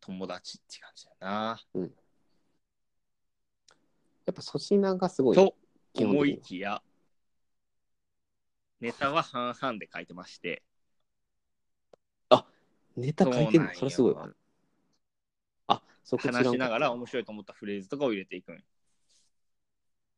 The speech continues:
Speaker 2: あー、それは、粗品の
Speaker 1: いや、
Speaker 2: マリオネットかと思ってた、
Speaker 1: 思うやろ？でもな、
Speaker 2: 完全に。
Speaker 1: しゃべくりとか最近出てたりしてるんやけど、
Speaker 2: うん。
Speaker 1: 最近の番組とか見ると、
Speaker 2: あ、そうなの？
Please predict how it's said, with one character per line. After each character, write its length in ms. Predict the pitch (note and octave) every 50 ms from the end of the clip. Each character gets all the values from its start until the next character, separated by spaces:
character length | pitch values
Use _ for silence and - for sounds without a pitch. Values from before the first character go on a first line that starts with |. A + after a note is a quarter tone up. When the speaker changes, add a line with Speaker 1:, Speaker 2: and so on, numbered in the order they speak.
| _ _ _
Speaker 2:
あ 40 | G#2+
ー、 580 | A2 A2 A2+ A2 A2+ A2 G#2+ G2+ G#2 G2 F#2+
そ 140 | - - A#2+
れ 60 | B2
は、 240 | B2+ C3 C3 B2 G2 - _ _ _ _ _ _ - - - - _ _ _ -
粗 120 | - F3
品 280 | - - D#3+ D#3 D3+ D3+
の 280 | D3 D3 C#3+ C#3+ C#3
Speaker 1:
い 60 | C3
や、 60 | A#2+ A#2+
Speaker 2:
マ 80 | C3
リ 100 | C3+ C#3
オ 100 | C3+ -
ネ 100 | - -
ッ 20 | B2
ト 80 | F#2+
か 60 | E2+
と 40 | D#2+
思 80 | D#2 D#2
っ 20 |
て 60 | -
た、 60 | - -
Speaker 1:
思 140 | - C3+
う 40 | -
や 60 | G#2
ろ？ 0 |
で 60 | F#2+ F#2+
も 20 |
な、 0 |
Speaker 2:
完 80 | F#2 D2+
全 60 | C#2
に。 40 | C2+ - _ _ _ _ _ _
Speaker 1:
し 120 | - -
ゃ 40 | D3+
べ 100 | D#3 F3+
く 120 | E3+ - F3+
り 60 | F3 -
と 80 | -
か 60 | - -
最 140 | - A2
近 120 | G#2 G#2+ G2
出 100 | F#2+ F2
て 100 | G#2+ A2
た 100 | G#2 F#2
り 60 | D#2
し 60 | -
て 80 | - G2+
る 80 | F#2
ん 20 | D#2+
や 40 | -
け 60 | -
ど、 280 | - - D2 C#2+ - - B2+
Speaker 2:
う 60 | G#2+
ん。 20 | G2
Speaker 1:
最 240 | - - E3+ E3+
近 100 | E3 -
の 60 | D#3+ D#3
番 160 | C#3+ D3+ D3+
組 160 | D3+ D3+ D#3
と 80 | - -
か 80 | G2+
見 160 | G2 G2 G2+
る 100 | G2 G2
と、 320 | - - A#2+ A2 G2 D#2 - -
Speaker 2:
あ、 80 | -
そ 100 | - C3
う 40 | A#2+
な 60 | F#2+
の？ 60 | D#2